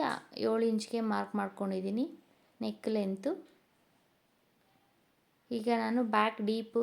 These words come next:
ಮಾರ್ಕ್ ಮಾಡ್ಕೋತಾ ಇದ್ದೀನಿ. ಬ್ಯಾಕಲ್ಲಿ ಡೀಪು ಬಂದು ಇಲ್ಲಿ ನಾನು ಎಂಟು ಇಂಚ್ಗೆ ಮಾರ್ಕ್ ಮಾಡ್ಕೋತಾ ಇದ್ದೀನಿ. ಬ್ಯಾಕಲ್ಲಿ ನೆಕ್ ಡೀಪು ಎಷ್ಟು ಬೇಕಾದ್ರೂ ಇಟ್ಕೋಬೋದು. ಕೆಲವರು ಬ್ಲೌಸ್ಗೆ ನಾವು ಡೀಪ್ ಇಟ್ಸ್ಕೋತೀವಲ್ಲ, ಆ ರೀತಿನೂ ಸಹ ಕುರ್ತಾಸ್ಗೆ ಅಥವಾ ಟಾಪ್ಸ್ಗೆ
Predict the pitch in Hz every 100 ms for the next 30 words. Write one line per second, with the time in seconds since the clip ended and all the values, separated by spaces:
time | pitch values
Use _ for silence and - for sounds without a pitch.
0 | 240 214 202 202 202 196 196 196 190 202
1 | 247 240 202 202 - 220 226 208 214 214
2 | 214 208 202 202 202 202 208 254 - -
3 | - - _ _ 220 214 226 226 214 208
4 | 208 247 226 196 196 196 196 196 190 190
5 | 214 262 320 226 214 220 240 262 349 339
6 | 214 214 214 226 208 220 - 269 269 214
7 | - - 214 208 214 208 202 202 196 -
8 | _ _ 254 233 233 254 233 220 214 226
9 | 247 240 214 202 208 214 214 233 226 -
10 | 202 208 208 247 220 196 214 214 214 208
11 | 208 196 240 277 226 214 220 220 - 226
12 | 226 196 196 196 - -